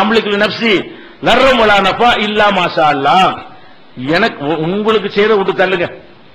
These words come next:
உங்களுக்கு நான் நன்மை செய்ய முடியுமா, கெடுதி செய்ய முடியுமா, அதை விட்டுருவோம். எனக்கு நான் நன்மை செய்ய முடியுமா, முடியாதுன்னு சொல்லுங்கிறான் அல்லாஹ். அல்லாஹ் சொல்ல சொல்றான், "நபியை நீங்க சொல்லிருங்க, லா அம்லிக்கு லி நப்சி,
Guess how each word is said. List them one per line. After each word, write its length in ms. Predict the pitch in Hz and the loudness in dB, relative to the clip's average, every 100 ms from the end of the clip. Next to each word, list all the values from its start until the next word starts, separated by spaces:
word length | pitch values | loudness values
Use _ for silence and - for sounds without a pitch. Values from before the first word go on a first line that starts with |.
| - | -12
உங்களுக்கு 480 | 143 202 214 202 202 | -6 0 2 2 0
நான் 140 | 202 | 0
நன்மை 280 | 196 185 190 | 0 -2 -2
செய்ய 220 | 165 175 | -2 -2
முடியுமா, 600 | 175 170 160 151 156 208 | -2 -2 -2 -2 -2 -4
கெடுதி 300 | 208 190 202 | -2 -2 -2
செய்ய 200 | 180 180 | -2 -4
முடியுமா, 320 | 175 170 180 175 | -4 -2 0 0
அதை 160 | 196 | 0
விட்டுருவோம். 420 | 190 175 180 156 - - - - | 0 -2 -4 -4 -8 -16 -20 -16
எனக்கு 560 | 123 160 226 262 - 285 | -4 0 2 2 0 0
நான் 180 | 269 254 | 2 2
நன்மை 260 | 233 240 | 2 2
செய்ய 200 | 226 214 | 2 0
முடியுமா, 420 | 202 196 185 208 285 254 156 - - - - | 0 0 0 2 2 2 -2 -8 -20 -20 -10
முடியாதுன்னு 440 | - 190 214 202 190 | -6 0 2 2 0
சொல்லுங்கிறான் 440 | 170 175 170 151 | -2 -2 -2 -2
அல்லாஹ். 200 | 131 - - - - - - | -4 -8 -14 -20 -20 -20 -6
அல்லாஹ் 240 | 180 196 | -2 0
சொல்ல 180 | - 180 | 0 -2
சொல்றான், 320 | 180 175 175 | 0 0 0
"நபியை 200 | 165 185 | 0 0
நீங்க 260 | 190 170 165 | -2 -2 -2
சொல்லிருங்க, 540 | 180 170 175 262 247 - - - | -2 0 2 2 2 -2 -14 -8
லா 480 | 131 170 208 - 190 | 0 4 4 4 2
அம்லிக்கு 400 | 196 202 226 247 | 2 0 0 0
லி 100 | 202 | 0
நப்சி, 720 | 180 185 - 185 190 180 | 0 -2 -4 0 2 2